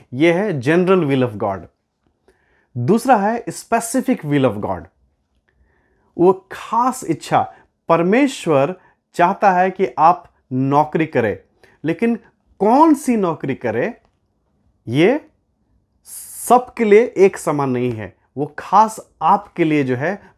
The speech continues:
प्रभु जो चाहता है उसे करे, वो आपको परमेश्वर बताएंगे, पवित्र आत्मा बताएंगे। दूसरी बात है, जैसे परमेश्वर चाहता है, मान लीजिए आप शादी करें, लेकिन किससे शादी करें,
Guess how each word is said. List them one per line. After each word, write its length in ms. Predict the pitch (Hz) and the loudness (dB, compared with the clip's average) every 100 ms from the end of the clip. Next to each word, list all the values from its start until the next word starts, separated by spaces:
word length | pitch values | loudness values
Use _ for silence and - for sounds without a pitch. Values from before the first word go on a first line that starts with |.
| - | -6
प्रभु 260 | 135 147 | -4 -2
जो 140 | 156 135 | -2 -2
चाहता 340 | 131 120 135 | -2 -2 -2
है 280 | 139 208 - _ - | -2 -4 -6 _ -14
उसे 220 | 127 147 | -8 -6
करे, 320 | - 120 98 _ _ _ - | -4 -4 -6 _ _ _ -4
वो 260 | 151 190 _ _ _ - | -2 -2 _ _ _ -2
आपको 480 | 143 151 - 214 247 _ _ _ - | 0 0 0 0 -2 _ _ _ -4
परमेश्वर 760 | 139 143 202 202 - 147 160 123 | -2 2 0 0 -2 -2 -2 -8
बताएंगे, 640 | 120 139 135 127 135 185 - | -6 -2 -2 -2 -4 -6 -6
पवित्र 320 | 135 160 175 | -4 -2 0
आत्मा 300 | 135 123 127 | -2 -2 -4
बताएंगे। 480 | 110 107 110 110 98 - _ _ _ _ _ _ _ - | -6 -6 -8 -8 -12 -16 _ _ _ _ _ _ _ -10
दूसरी 400 | 123 156 233 277 | -4 -2 -2 -2
बात 220 | 208 202 | 0 0
है, 80 | 202 | 0
जैसे 280 | 180 185 208 | -2 0 -2
परमेश्वर 440 | 208 170 214 226 | 0 0 0 -2
चाहता 300 | 202 175 165 | -2 -2 -2
है, 60 | 175 | -4
मान 160 | 165 160 | -2 -2
लीजिए 240 | 160 165 | -2 -2
आप 200 | 135 147 | -2 -4
शादी 400 | - 147 135 165 | -4 0 0 0
करें, 280 | - 101 95 _ _ _ _ _ _ - | -2 -6 -6 _ _ _ _ _ _ -2
लेकिन 320 | 196 254 233 | 0 2 0
किससे 380 | 285 254 330 254 | 0 0 0 0
शादी 300 | 190 147 139 | 0 0 0
करें, 380 | 135 135 226 | 0 0 0